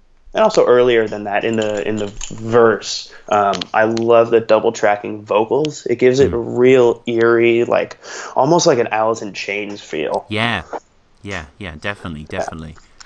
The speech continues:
Speaker 2: Um,
Speaker 1: Yeah, and that's not really something that, uh, these guys do much. So it's, it's cool to hear,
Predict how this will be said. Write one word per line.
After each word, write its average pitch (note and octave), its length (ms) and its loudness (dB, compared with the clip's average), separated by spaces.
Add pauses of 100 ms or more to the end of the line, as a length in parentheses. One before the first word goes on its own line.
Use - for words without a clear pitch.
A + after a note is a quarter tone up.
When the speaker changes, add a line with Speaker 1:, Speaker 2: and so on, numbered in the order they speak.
Speaker 2:
Um, F2+ 240 -4
Speaker 1:
Yeah, A2 160 4
and A#2+ 100 2
that's C3 280 -2
not C3 280 2
really D3 500 2
something C3 420 0
that, - 360 -6
uh, A2 400 0
these A2+ 220 -2
guys G#2 280 2
do A#2+ 200 2
much. - 460 -10 (300)
So - 380 -6 (140)
it's, - 200 -8
it's A2 240 0
cool A#2+ 260 4
to G#2+ 140 -4
hear, A2+ 600 0